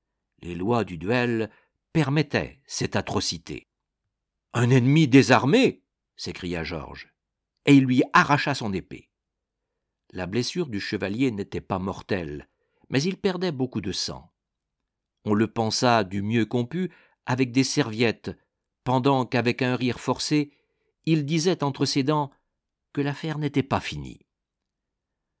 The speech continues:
Bientôt parurent un moine et un chirurgien qui se disputèrent quelque temps le blessé. Le chirurgien, cependant, eut la préférence et,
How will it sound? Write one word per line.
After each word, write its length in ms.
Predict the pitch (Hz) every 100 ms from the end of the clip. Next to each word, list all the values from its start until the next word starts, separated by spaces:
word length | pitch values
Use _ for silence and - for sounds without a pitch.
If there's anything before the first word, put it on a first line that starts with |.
| -
Bientôt 520 | 92 110 110 147 160
parurent 440 | 151 107 117 107 -
un 120 | 107
moine 320 | 107 120 113
et 80 | 113
un 120 | 113
chirurgien 840 | 104 - 107 120 127 160 180 185 170 - _ -
qui 100 | 123
se 140 | -
disputèrent 720 | 113 117 - 135 131 151 143
quelque 260 | - 135 147
temps 220 | 143 180
le 100 | 185
blessé. 540 | 160 143 - - 76 - _ _ _ _ _ _ _
Le 60 | -
chirurgien, 600 | - 87 95 78 101 139
cependant, 760 | - 95 104 101 117 101 82 -
eut 100 | 95
la 120 | 95
préférence 760 | - - 113 92 127 131 - - - - - -
et, 340 | 135 139 127